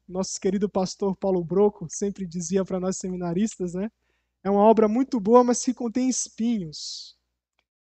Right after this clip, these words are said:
É, o Dietrich Bonhoeffer, ele é, ele foi um teólogo muito importante no século dezenove ou vinte, se não me falha a memória,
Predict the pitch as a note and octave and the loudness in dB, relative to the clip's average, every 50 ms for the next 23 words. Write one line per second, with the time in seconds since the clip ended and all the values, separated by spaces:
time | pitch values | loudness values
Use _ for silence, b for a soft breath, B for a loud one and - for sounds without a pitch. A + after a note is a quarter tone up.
0 | _ _ - G3 G3 G3 G3 F#3+ F#3+ F#3+ F#3+ F#3 F#3 - - - - - _ - | _ _ -2 0 2 4 4 4 4 4 4 4 2 0 -2 -8 -16 -18 _ -8
1 | A3 F#3+ D4+ D#4+ C4 - D4 E4 - - A#3 A#3 G#3+ G3+ G3+ A#3 C4 C4 A#3 - | 0 2 2 2 2 2 0 0 0 0 0 0 2 2 2 2 2 2 0 2
2 | A3 G3+ G3+ G#3 A3 G#3 G3+ G#3+ A3 G#3+ G3+ F#3+ F3+ D#3+ D#3+ G3+ A#3+ - _ _ | 2 2 4 6 6 8 8 8 8 8 8 6 6 2 0 -4 -10 -18 _ _
3 | _ _ _ _ _ G3+ F#3 F#3 F#3 - A3+ A3 A3 A3 G#3+ - G3+ F#3 F#3+ G#3 | _ _ _ _ _ -6 -6 -6 -4 -2 -2 -2 -2 0 2 2 4 6 6 6
4 | A3+ A3 F#3+ F3 F3+ F3+ G#3 A#3+ A3+ A#3+ G#3 - G3 F3+ - - - G#3+ A3+ G#3+ | 6 4 2 0 -4 -6 -6 -4 -6 -6 -6 -4 -6 -6 -4 -2 -2 -2 -2 -2
5 | - - - - _ _ _ _ _ _ _ _ _ - - - G#3 G3+ G3 - | -4 -10 -14 -18 _ _ _ _ _ _ _ _ _ -20 -8 -2 0 0 0 0
6 | - G#3 F#3+ F3+ E3 E3 - F#3 E3+ F3+ F#3+ G#3 G3+ F#3 F#3 F3 D#3+ E3+ G#3 A3+ | -2 -8 -10 -10 -8 -6 -6 -4 -4 -2 -2 -2 -2 -2 -6 -8 -6 -6 -6 -6
7 | G#3+ - - - - - - - F#3 F3+ F3+ E3+ - - F#3 F#3 F3+ F3 F3 E3 | -8 -10 -14 -16 -18 -18 -12 -10 -8 -8 -8 -8 -4 -2 0 0 0 -2 -4 -8
8 | E3 F#3 G#3 A3 G3 | -2 0 0 0 0